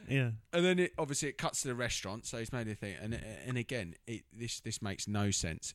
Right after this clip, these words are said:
Speaker 2: He rocks into the restaurant wearing a nineteen eighties, you know, Metropolitan Police
Speaker 1: Yeah, Br-,
Speaker 2: outfit.
Speaker 1: British, British policeman
Speaker 2: He's a proper
Speaker 1: with
Speaker 2: bobby.
Speaker 1: the, with the pith helmet, whatever it is. What do you call them?
Speaker 2: Yeah,
Speaker 1: Yeah,
Speaker 2: yeah.
Speaker 1: bobby hats.
Speaker 2: Yeah, like
Speaker 1: Yeah.
Speaker 2: the, yeah, like
Speaker 1: Yeah.
Speaker 2: the old bobbies with, like, all, all the, you know, full brass and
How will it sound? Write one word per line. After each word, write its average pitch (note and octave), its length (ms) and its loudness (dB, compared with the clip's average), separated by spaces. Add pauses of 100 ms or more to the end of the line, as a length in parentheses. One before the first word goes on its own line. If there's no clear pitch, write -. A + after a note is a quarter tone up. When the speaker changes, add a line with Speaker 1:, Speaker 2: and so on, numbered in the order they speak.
Speaker 2:
He A#2 80 4
rocks D3+ 380 8
into C#3 240 4
the A2+ 80 6
restaurant F#2+ 580 2 (280)
wearing G#2 480 6
a A2 80 2
nineteen A2 580 4
eighties, G2 680 2 (420)
you G#2 80 0
know, F#2+ 140 4
Metropolitan G2 720 4
Police F#2+ 260 6
Speaker 1:
Yeah, B2+ 120 8
Br-, F2+ 40 6
Speaker 2:
outfit. E2 300 2
Speaker 1:
British, A#2+ 340 6 (100)
British A2+ 300 2
policeman A2+ 560 4
Speaker 2:
He's G#2+ 160 6
a G#2 60 4
proper - 300 8
Speaker 1:
with - 60 -2
Speaker 2:
bobby. A2+ 240 8
Speaker 1:
the, A2+ 180 4
with A2 240 4
the G#2 260 6 (220)
pith C3+ 200 8
helmet, F2+ 460 -2
whatever F2+ 380 -4
it - 80 -8
is. F2 260 -6
What G2 140 -6
do - 80 -12
you - 40 -20
call B2+ 120 -4
them? D#3 220 -6
Speaker 2:
Yeah, F3 280 6
Speaker 1:
Yeah, A#2 100 6
Speaker 2:
yeah. C3 60 6
Speaker 1:
bobby A2 220 6
hats. E2+ 380 -6
Speaker 2:
Yeah, A#2+ 220 6
like G#2 220 4
Speaker 1:
Yeah. G#2+ 140 2
Speaker 2:
the, F#2+ 80 -6
yeah, G2+ 100 -6 (160)
like F2+ 120 0
Speaker 1:
Yeah. F2 40 -2
Speaker 2:
the A2 80 0
old G2+ 140 -2
bobbies G2 240 -2
with, G2 100 -4
like, G2+ 220 -2
all, A2+ 200 0
all A#2+ 160 -4
the, G#2 140 -4 (140)
you C#3 120 0
know, F#2 160 2
full B2+ 260 0
brass G#2+ 440 2
and F#2+ 240 0